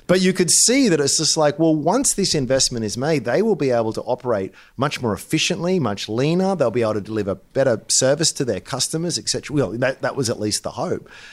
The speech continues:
And it did. And then Sigma, sitting on its hands for ages, re-, that just got complete, they suffered a lot as a consequence of that. And, and I guess, uh, the,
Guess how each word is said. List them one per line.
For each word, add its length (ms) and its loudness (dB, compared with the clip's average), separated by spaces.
And 80 2
it 140 0
did. 340 2
And 140 2
then 100 2
Sigma, 640 4
sitting 320 2
on 100 2
its 140 -2
hands 400 0
for 180 0
ages, 320 -2
re-, 260 -2
that 160 -2
just 280 -2
got 340 -4
complete, 840 -4
they 280 2
suffered 400 0
a 60 0
lot 460 0
as 100 -2
a 60 -6
consequence 640 -6
of 80 -12
that. 260 -6
And, 420 2
and 260 0
I 100 4
guess, 320 0
uh, 60 -2
the, 360 2